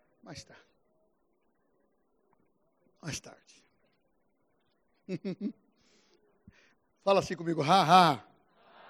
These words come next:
Não sou vítima, não.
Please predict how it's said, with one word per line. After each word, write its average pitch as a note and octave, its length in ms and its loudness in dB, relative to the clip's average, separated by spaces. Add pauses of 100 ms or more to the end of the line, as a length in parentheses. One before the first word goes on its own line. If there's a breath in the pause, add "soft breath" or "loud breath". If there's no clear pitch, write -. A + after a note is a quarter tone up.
(1120)
Não D#3+ 160 2
sou F#3 240 10
vítima, F#3+ 440 8
não. F#3+ 520 10